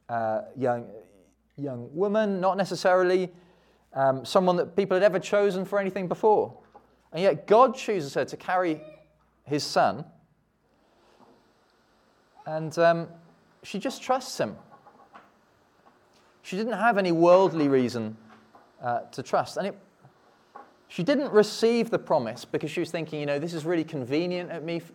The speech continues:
for me at the moment. Thank you, I've just got this gap in my life. And so, I, I, yes, I will take that word on board and I'll trust it and I'll do it. Uh, yes, thank you, I've been, so far in life, I have been very equipped. And now you've come, and that's just like the perfect marrying of my desires and yours. And so, yeah, I'll carry Jesus."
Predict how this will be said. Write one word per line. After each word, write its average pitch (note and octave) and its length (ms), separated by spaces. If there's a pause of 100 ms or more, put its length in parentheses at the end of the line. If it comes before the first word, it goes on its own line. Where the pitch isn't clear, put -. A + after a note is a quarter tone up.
for - 140
me E3 160
at E3+ 60
the D3+ 80
moment. E3 360 (340)
Thank F3+ 340
you, F3+ 100
I've D#3+ 60
just C#3 160
got D#3+ 100
this C3+ 100
gap D#3+ 360
in D#3+ 80
my C#3+ 120
life. C#3+ 380
And C#3 100
so, C#3 200
I, C#3 240
I, C#3+ 100
yes, G#3 240
I E3 80
will C3+ 100
take D#3+ 260
that C#3 140
word D3+ 280
on C3+ 160
board D3+ 320
and C3 100
I'll A#2 140
trust - 340
it D#3+ 80
and C3+ 100
I'll B2 120
do D3 160
it. D#3 200 (600)
Uh, A#2+ 160 (180)
yes, F3+ 300
thank F#3+ 260
you, G3 80
I've E3+ 140
been, E3+ 200 (260)
so A3+ 220
far A3 280
in F3+ 80
life, F3 220
I F3+ 100
have F3+ 160
been F#3 180
very G#3+ 260
equipped. - 680 (280)
And E3+ 140
now F#3+ 180
you've A#3 360
come, C3+ 320
and D3+ 120
that's G3+ 200
just - 160
like F#3+ 160
the F#3 80
perfect G#3+ 520
marrying G#3 460
of F3 140
my G3+ 200
desires F#3+ 540
and F3+ 100
yours. F3+ 320
And E3+ 80
so, G3 120
yeah, A3 280
I'll G#3+ 200
carry G3+ 320
Jesus." G3 640